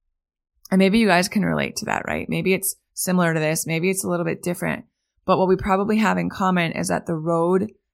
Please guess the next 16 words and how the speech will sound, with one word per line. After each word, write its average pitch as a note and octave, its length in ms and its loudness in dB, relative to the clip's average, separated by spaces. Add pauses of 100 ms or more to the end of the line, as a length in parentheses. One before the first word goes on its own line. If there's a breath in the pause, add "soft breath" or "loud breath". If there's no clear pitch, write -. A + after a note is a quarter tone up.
(100)
to G3 140 -2
burnout E3 560 0
is F3+ 120 -2
a F3 60 -2
slippery E3+ 460 -2
slope. F3 380 0
It E3+ 140 -6
takes, F3+ 460 -2 (500)
it G3 100 2
happens G#3 300 4
over F#3 160 4
time, F3+ 280 0
right? F3+ 140 0
It F#3+ 60 -6
takes - 400 -2 (360)
time, F#3+ 580 0